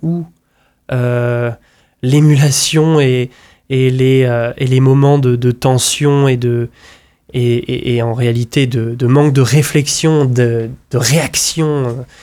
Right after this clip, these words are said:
et de surréaction sont. C'est à la, à l'extrême gauche de l'hémicycle.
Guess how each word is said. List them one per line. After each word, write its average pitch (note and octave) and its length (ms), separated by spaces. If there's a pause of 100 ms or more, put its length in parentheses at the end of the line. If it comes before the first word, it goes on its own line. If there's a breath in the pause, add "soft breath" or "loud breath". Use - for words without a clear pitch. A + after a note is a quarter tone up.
(140 loud breath)
et - 40
de C3 120
surréaction C3 640
sont. G3 260
C'est - 340
à B2 60
la, A#2 240
à C3 40
l'extrême B2 440
gauche C3 240
de - 80
l'hémicycle. C#3 680